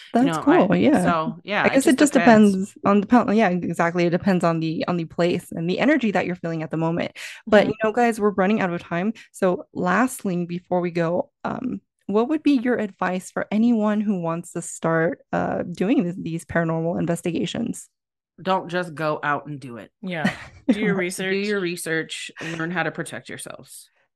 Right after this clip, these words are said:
Speaker 3: Yeah.
Speaker 1: Absolutely. That would definitely be my advice. Do your research, you know, uh,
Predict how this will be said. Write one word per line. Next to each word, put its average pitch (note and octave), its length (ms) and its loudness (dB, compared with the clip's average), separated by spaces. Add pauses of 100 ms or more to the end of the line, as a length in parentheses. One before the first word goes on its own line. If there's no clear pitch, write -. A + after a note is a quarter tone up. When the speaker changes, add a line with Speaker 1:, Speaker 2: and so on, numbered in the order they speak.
Speaker 3:
Yeah. F#3 240 -2
Speaker 1:
Absolutely. F#3+ 840 2
That F3+ 220 6
would F#3 200 2
definitely G3 440 2
be F#3 280 -4
my E3+ 300 0
advice. F3 420 -6
Do G#3+ 100 2
your C4+ 180 4
research, A#3+ 500 0
you G3+ 120 -2
know, F3+ 300 2
uh, - 160 -4